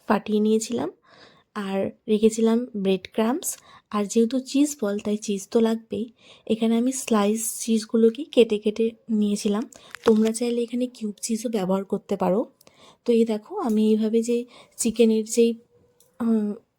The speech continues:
ডোটা বানিয়ে রেখেছিলাম, সেই ডোটাকে হাতের সাহায্যে এইভাবে, এ, একটুখানি ছড়িয়ে নিয়ে তার মধ্যে চিজগুলোকে রাখছিলাম।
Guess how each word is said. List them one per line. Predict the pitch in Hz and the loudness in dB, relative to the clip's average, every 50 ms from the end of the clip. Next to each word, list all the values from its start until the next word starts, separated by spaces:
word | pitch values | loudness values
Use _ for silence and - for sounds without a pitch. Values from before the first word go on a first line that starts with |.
| - 220 | -10 -4
ডোটা | 190 220 208 208 208 233 226 | 4 6 6 6 6 2 0
বানিয়ে | 214 196 190 196 202 202 | 0 0 0 0 2 2
রেখেছিলাম, | 208 208 233 226 226 214 208 247 | 0 -2 -2 -4 -4 -4 -4 -4
সেই | - - - 240 208 | -6 -2 -2 0 0
ডোটাকে | 196 196 190 - 190 185 - 269 | 0 -2 -4 -4 -6 -4 -6 -6
হাতের | 262 - 190 - 202 196 | -6 -6 -6 -4 -4 -6
সাহায্যে | - - 214 196 196 - - 233 | -6 -6 -8 -8 -8 -6 -2 -2
এইভাবে, | 220 214 214 196 190 214 277 - - - - - - - - _ - | -2 -2 -2 -4 0 0 0 -2 -2 -14 -20 -20 -20 -20 -20 _ -8
এ, | - 226 214 208 208 214 - - | -4 -2 -2 -2 -4 -6 -6 -8
একটুখানি | 226 226 - 233 214 214 214 233 | -8 -8 -6 -4 -2 0 0 0
ছড়িয়ে | 226 - - 214 202 202 202 208 208 | -2 -2 -2 -2 -2 0 0 2 4
নিয়ে | 214 220 233 330 453 - - | 4 4 4 2 0 -8 -8
তার | - 208 196 190 | -6 -4 -2 -2
মধ্যে | 196 196 190 180 - 254 349 - _ _ _ - - - | -2 -2 -2 0 0 0 0 0 _ _ _ -18 -18 -14
চিজগুলোকে | - - 240 226 220 220 220 220 220 214 214 214 254 233 | -6 0 2 2 2 2 2 2 4 4 2 2 -2 -2
রাখছিলাম। | 202 180 170 _ - - 220 196 190 208 262 | -2 -4 -6 _ -10 -6 -4 -4 -4 -4 -6